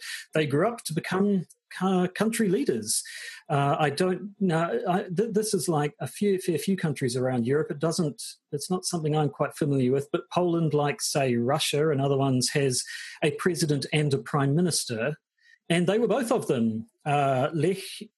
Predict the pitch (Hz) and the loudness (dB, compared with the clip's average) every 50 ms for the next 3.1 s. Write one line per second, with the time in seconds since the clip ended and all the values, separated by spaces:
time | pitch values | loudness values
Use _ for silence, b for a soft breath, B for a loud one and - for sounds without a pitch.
0 | - 170 139 135 139 143 143 139 135 - - 151 - - 175 160 - - - - | -6 -2 0 0 2 2 2 0 0 -2 -4 -2 0 0 0 0 0 0 0 0
1 | 165 165 160 156 160 165 147 127 135 139 135 135 135 135 120 117 - - - - | 0 0 0 0 -2 -2 -2 0 0 2 2 2 2 2 0 0 -2 -2 -4 -6
2 | - - 131 143 151 123 123 123 - _ - - 165 160 165 160 165 190 208 208 | -6 -6 -4 -2 -2 -2 -2 -4 -8 _ -4 -2 0 0 0 0 0 0 0 0
3 | 208 | -2